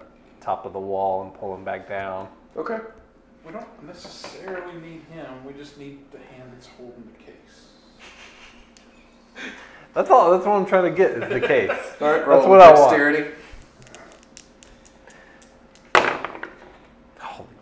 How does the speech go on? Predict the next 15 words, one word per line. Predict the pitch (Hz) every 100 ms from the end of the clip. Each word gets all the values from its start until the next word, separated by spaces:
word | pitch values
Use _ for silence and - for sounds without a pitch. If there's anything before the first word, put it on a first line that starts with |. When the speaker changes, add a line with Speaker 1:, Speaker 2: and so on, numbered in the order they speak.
| - - - - - - _ _
Speaker 1:
crap. | - - - - - - - - -
Five. | - 170 - - - - - - _ _ - - - - - -
Speaker 2:
All | 160
right, | 143 113
so | 151
as | 147 -
you | -
fly | - 151 139
towards | 139 127 135 -
him, | 120 107 - - - - - - - - - - - - - - - - - _ 135
he |
basically | 127 127 127 131 120 120
salutes | 120 - 113 117 117 117
at | 110 98 -
you | 104